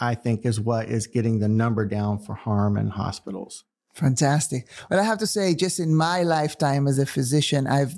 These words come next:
Speaker 2: seen a huge change in these accreditation and certi-, certification organization, where how they come and how they treat, uh, the customer,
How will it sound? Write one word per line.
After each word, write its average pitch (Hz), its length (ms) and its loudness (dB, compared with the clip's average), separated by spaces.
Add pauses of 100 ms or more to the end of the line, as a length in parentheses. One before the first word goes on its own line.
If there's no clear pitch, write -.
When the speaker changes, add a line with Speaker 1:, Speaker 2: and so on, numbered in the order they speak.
(120)
Speaker 2:
seen 160 340 4
a 135 80 4
huge 180 500 0
change 151 480 2
in 139 220 2 (280)
these 139 180 0
accreditation 139 800 2 (100)
and 135 80 2
certi-, 135 440 -2
certification 143 760 0
organization, 139 760 0
where 139 200 2
how 175 420 -2
they 165 180 -2
come 131 420 -2 (300)
and 147 160 2
how 151 300 2
they 139 220 2
treat, 147 440 0
uh, 135 200 2
the 123 140 -2
customer, 135 800 0